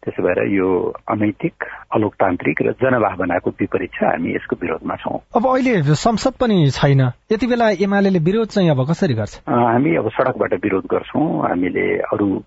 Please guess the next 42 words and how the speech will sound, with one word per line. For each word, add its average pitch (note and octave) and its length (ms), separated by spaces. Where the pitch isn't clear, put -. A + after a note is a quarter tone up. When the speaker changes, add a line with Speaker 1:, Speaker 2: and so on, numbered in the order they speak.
Speaker 1:
पनि C3 140
विभिन्न G#2 320
उपायहरू F2+ 420
खोज्छौँ। - 460
यो C#3+ 140
ढङ्गले G#2+ 420
चाहिँ, G#2 560
अ, F#2+ 260
कानूनको, G2 580
कानूनी F#2 420
राजको F#2+ 400
उपहास G2+ 320
गर्ने F2 220
कुरा E2+ 200
चाहिँ C3+ 200
किमार्थ G#2 340
पनि - 420
त्यो E2+ 100
स्वीकार्य - 420
हुन D#2+ 180
सक्दैन। - 460
Speaker 2:
यस्तै B3+ 260
राष्ट्रिय G#3 400
स्वतन्त्र E3+ 460
पार्टीका E3 360
सभापति D#3 500
रवि D3+ 220
लामिछानेले E3+ 640
संसद F3 360
बन्ने D#3 280
समय D3+ 400
आउनै F3+ 240
लाग्दा D3 320
पनि F3 200
सरकारले D#3+ 440
अध्यादेश D#3 460
ल्याउनु D3 260
गलत D#3 260
भएको D#3 360
प्रतिक्रिया C3+ 840
दिनुभएको B2+ 520
छ। - 120